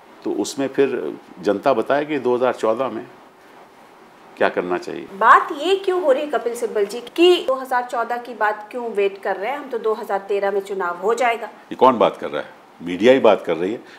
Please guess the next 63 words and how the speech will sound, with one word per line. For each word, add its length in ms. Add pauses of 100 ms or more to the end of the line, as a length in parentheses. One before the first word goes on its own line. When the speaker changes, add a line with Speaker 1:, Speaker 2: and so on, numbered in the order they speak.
Speaker 1:
हम 120
कांग्रेस 400
पार्टी 280
ने 100
Speaker 2:
आ-, 160
Speaker 1:
कभी 100
Speaker 2:
आपके 360
colleagues 500
बात 280
Speaker 1:
नहीं, 60
Speaker 2:
कर 60
Speaker 1:
कौन 140
Speaker 2:
रहे 100
हैं, 0
Speaker 1:
से 60
Speaker 2:
आपके 220
associate 640
Speaker 1:
किसने, 140
Speaker 2:
बात 120
कर 80
रहे 80
हैं, 60
Speaker 1:
किसने? 200
Speaker 2:
मुलायम 360
सिंह 300
कह 60
Speaker 1:
नहीं, 120
Speaker 2:
रहे 100
Speaker 1:
नहीं, 180
Speaker 2:
हैं, 120
Speaker 1:
अब, 240
one 120
second, 160
Speaker 2:
मुलायम 220
सिंह 120
Speaker 1:
मैं, 160
Speaker 2:
कहते 220
Speaker 1:
देखिए, 140
Speaker 2:
तैयार 360
रहिए, 140
Speaker 1:
one 80
second, 160
हम 120
तो 100
Speaker 2:
मायावती 240
कहती 340
है। 160
Speaker 1:
कांग्रेस 540
पार्टी 260
ने 100
तो 100
कोई 180
ऐसा 240
official 360
बयान 260
नहीं 140
दिया 220
कि 100
दो 180
हज़ार 160
चौदह 300
से 140
पहले 340